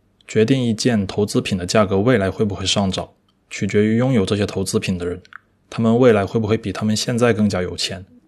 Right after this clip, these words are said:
特别是未来那些必须拥有这个投资品的人。在房产市场上来说，也就是所谓的房地产刚需一族，也就是年轻人。所以说一线城市汇集了全国各地的聪明的年轻人，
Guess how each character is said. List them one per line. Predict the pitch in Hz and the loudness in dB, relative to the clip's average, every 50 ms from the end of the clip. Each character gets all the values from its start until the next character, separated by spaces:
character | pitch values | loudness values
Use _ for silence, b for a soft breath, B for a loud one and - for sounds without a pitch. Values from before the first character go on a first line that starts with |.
| _ _ | _ _
特 | - - 139 | -8 -6 -4
别 | 117 117 110 104 | -2 0 -2 -2
是 | - - 120 | 0 0 2
未 | 113 117 120 113 | 2 4 4 4
来 | 107 104 104 98 101 | 4 2 0 -2 0
那 | 110 113 | 0 -2
些 | 101 - - 104 | -2 -2 -2 -4
必 | 98 - 120 113 | -2 -2 -2 -2
须 | - 117 113 | 0 0 -2
拥 | 113 117 120 | -2 -2 -2
有 | 117 101 90 | -2 -2 -2
这 | - 113 | -2 -2
个 | 107 | -2
投 | 104 - - 101 | -2 -2 -4 -6
资 | 98 - 110 | -4 -4 -4
品 | 107 - 101 | -4 -4 -6
的 | 92 - 90 | -6 -4 -6
人。 | 92 92 - - _ _ _ _ _ _ - | -6 -6 -8 -12 _ _ _ _ _ _ -4
在 | - 131 | 0 0
房 | 120 - - 107 120 | 0 2 0 0 0
产 | 107 120 110 | 2 2 2
市 | 92 - 127 | 2 2 0
场 | 110 107 90 | 0 0 0
上 | 90 - 113 107 | 0 0 0 2
来 | 98 92 | 2 0
说， | - - 107 98 | 0 -2 -2 -2
也 | 95 92 90 | -2 -2 -2
就 | - 104 | -2 -2
是 | 101 107 | -2 -2
所 | 98 - - 98 92 | -4 -2 -2 0 0
谓 | 98 107 107 | 2 2 2
的 | 98 - 98 87 85 | 0 0 -2 -4 -4
房 | - - 98 98 | -6 -4 -4 -2
地 | 107 120 117 | 0 0 0
产 | 98 - 92 92 | -2 -4 -6 -4
刚 | 90 107 110 113 113 | -2 0 0 0 0
需 | - - - 113 110 | 0 0 0 2 2
一 | 104 98 | 2 0
族， | - - - 92 92 - _ _ _ _ _ _ _ | -2 -6 -12 -12 -14 -14 _ _ _ _ _ _ _
也 | - 101 | -8 -6
就 | 90 - 107 | -4 -2 0
是 | 95 | 0
年 | 110 101 92 92 | 2 2 2 0
轻 | 95 - - 113 107 | -2 0 0 2 0
人。 | 101 95 95 - _ _ _ _ | 0 -2 -4 -10 _ _ _ _
所 | - - - 120 117 | -20 -4 0 2 2
以 | 113 | 4
说 | 104 113 110 | 4 2 2
一 | 110 113 117 | 2 0 0
线 | - - 135 117 107 | -2 0 0 0 0
城 | 101 - 98 95 104 | 0 0 -2 -2 0
市 | 101 - - 120 107 | 2 4 4 4 4
汇 | 95 - - 113 110 95 | 2 2 0 0 0 0
集 | - - 101 | -2 -2 -2
了 | 101 98 | -2 -2
全 | 92 - - 101 98 107 | -2 -2 -2 -2 0 0
国 | 101 101 95 101 101 | 2 2 0 0 2
各 | - 120 113 | 4 4 4
地 | 101 - 113 107 | 4 2 0 -2
的 | 98 104 98 90 | 0 -2 -2 -4
聪 | 90 - - - 113 | -6 -6 -4 -2 0
明 | 110 101 95 95 | 0 0 0 0
的 | 98 95 | 0 -2
年 | 92 92 90 92 | -2 -2 -2 -4
轻 | 95 - - 101 | -4 -2 -2 -4
人， | 90 85 | -4 -6